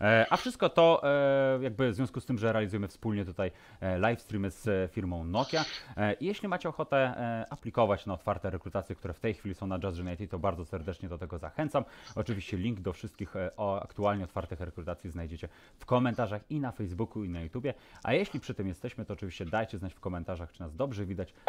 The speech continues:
czy nas dobrze słychać. Zależy nam na tym, żeby robić jak najbardziej jakościowe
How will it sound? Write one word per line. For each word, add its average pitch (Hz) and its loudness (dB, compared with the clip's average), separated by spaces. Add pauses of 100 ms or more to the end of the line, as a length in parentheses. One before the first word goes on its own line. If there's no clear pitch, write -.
(180)
czy 104 -4
nas 85 -4
dobrze 90 0 (100)
słychać. 156 -2 (280)
Zależy 101 2
nam 92 -4
na 90 -4
tym, 92 -8
żeby 85 -6
robić 80 -10
jak - -10
najbardziej 90 -6
jakościowe 80 -8